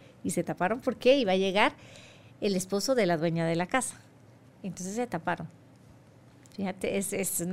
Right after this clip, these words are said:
es cultural. Y aunque libre, o sea, en ley ya no está que se cubran la cara, todavía se, se, y va a seguir así hasta un buen tiempo. Creo que con las jovencitas va a ir cambiando, pero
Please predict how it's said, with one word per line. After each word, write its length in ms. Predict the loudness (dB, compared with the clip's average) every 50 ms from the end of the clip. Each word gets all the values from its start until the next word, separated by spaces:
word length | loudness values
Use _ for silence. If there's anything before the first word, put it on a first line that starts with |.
| -6 -8 -6
es 200 | -6 -4 -4 -4
cultural. 560 | 0 0 0 2 2 2 4 4 2 0 -2 -6 -14 -14 -6 -2
Y 440 | 0 4 6 6 6 6 4 0 -4 -10 -2
aunque 680 | 2 6 8 8 8 8 4 -2 -2 0 0 0 0 0 -6 -20 -20 -20 -20 -20 -20 -20 -20 -20 -20 -20 -20 -20 -20 -20 -20 -20 -12 -6
libre, 640 | -2 0 2 4 6 8 8 8 8 6 4 2 -2 -6 -8 -8
o 80 | -6 -4
sea, 140 | -2 0
en 440 | 2 2 2 2 0 0 0 2 4
ley 240 | 6 6 6 6 6
ya 140 | 4 2 2
no 100 | 2 0
está 280 | -2 -2 0 -2 0
que 100 | 0 0
se 140 | -2 -2 -2
cubran 380 | 0 2 2 4 4 4 4 2
la 120 | -2 -2
cara, 260 | 0 0 0 2 0
todavía 460 | 0 0 2 2 2 0 0 0 -2 -2
se, 160 | -4 -6 -6
se, 260 | -6 -2 -4 -4 -2 -2
y 180 | -2 -2 0
va 120 | 2 2 2
a 40 | 2
seguir 320 | 2 0 0 2 2 2
así 240 | 0 0 0 0 0
hasta 260 | 0 0 0 0 -2
un 120 | 0 0
buen 160 | 0 -2 -2 0
tiempo. 240 | -2 0 0 0
Creo 220 | 2 6 6 6 6
que 100 | 4 0 -2
con 120 | -2 -2
las 160 | -2 -2 -4
jovencitas 440 | -4 -4 -4 -4 -4 -2 0 0 2
va 40 | 2
a 20 | 0
ir 100 | 0 0
cambiando, 500 | -2 -4 0 2 2 2 2 0 0 -2
pero 300 | -2 -2 -2 -2 -4